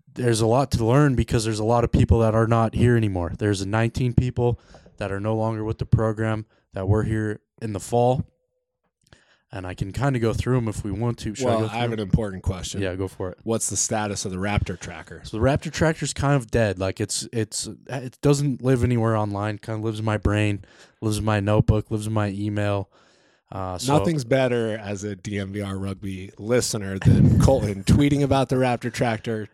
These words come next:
Speaker 2: talking about the Raptor tracker. It's sad to hear it's dead.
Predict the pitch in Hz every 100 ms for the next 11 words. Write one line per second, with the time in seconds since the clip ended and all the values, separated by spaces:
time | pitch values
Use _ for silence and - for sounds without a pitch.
0 | - - 131 120 127 120 117 - 110 107
1 | - 98 - 107 95 - 101 - - _
2 | _ _ - 117 - 139 135 120 104 123
3 | - - 107 135